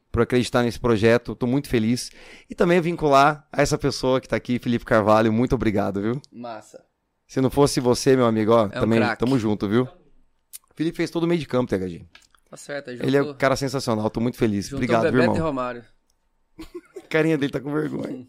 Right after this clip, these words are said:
Speaker 1: <laughs> Imobiliária Rossi, muito obrigado, viu, pela oportunidade de estar aqui nesse estúdio maravilhoso. E esse Aumento Sou Meu Filho tá acontecendo,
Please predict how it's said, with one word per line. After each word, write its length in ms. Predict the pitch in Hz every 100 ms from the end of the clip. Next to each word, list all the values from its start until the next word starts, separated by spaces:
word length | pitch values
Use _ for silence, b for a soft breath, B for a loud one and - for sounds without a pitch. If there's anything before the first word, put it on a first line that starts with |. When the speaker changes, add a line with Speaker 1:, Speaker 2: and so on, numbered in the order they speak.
| -
Speaker 1:
<laughs> 680 | - 147 - - - - _ - _ - _ _ _ _ _ _ B B B B
Imobiliária 440 | 131 156 156 156 147
Rossi, 280 | 147 143 139
muito 220 | 151 180
obrigado, 520 | 147 127 123 127 120
viu, 200 | 107 135
pela 160 | - 123
oportunidade 380 | 120 110 110 107
de 40 |
estar 100 | -
aqui 400 | 110 110 117 107 - _ _
nesse 200 | 123 -
estúdio 240 | 117 123 120
maravilhoso. 720 | 120 123 110 107 120 117 113 b b
E 140 | 117 123
esse 200 | 123 139
Aumento 260 | 123 131 -
Sou 100 | 127
Meu 80 |
Filho 220 | - 131 123
tá 180 | 147
acontecendo, 840 | 151 156 135 131 - 123 131 131